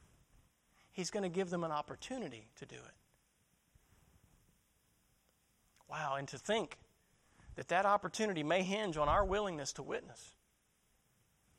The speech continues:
It should, it should compel us to go, should it not? The message of submission.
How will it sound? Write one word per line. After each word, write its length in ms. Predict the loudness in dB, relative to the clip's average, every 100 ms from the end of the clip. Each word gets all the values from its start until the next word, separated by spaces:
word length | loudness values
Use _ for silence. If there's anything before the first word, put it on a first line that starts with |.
| _ _ _ -20 _ _ _ _ _ -20 -20 -20 -18
It 100 | -8
should, 240 | -4 -4 -6 -6
it 100 | -4
should 240 | -2 -4
compel 560 | -2 -4 -4 -2 2 2
us 380 | 0 -8 -14 -16 -20 -20 -20 _ _ -12
to 100 | -10
go, 360 | -4 0 2 2
should 220 | -2 -2
it 60 |
not? 280 | 0 0 0 -8 _ _ _ _ _ _ _ _ _ _ _ _ _ _ _ _ _ _ _ _ -20 _ _ _ _ -4
The 80 | 0
message 540 | 2 4 2 0 -2
of 100 | -4
submission. 720 | -2 -2 -4 -8 -8 -8 -10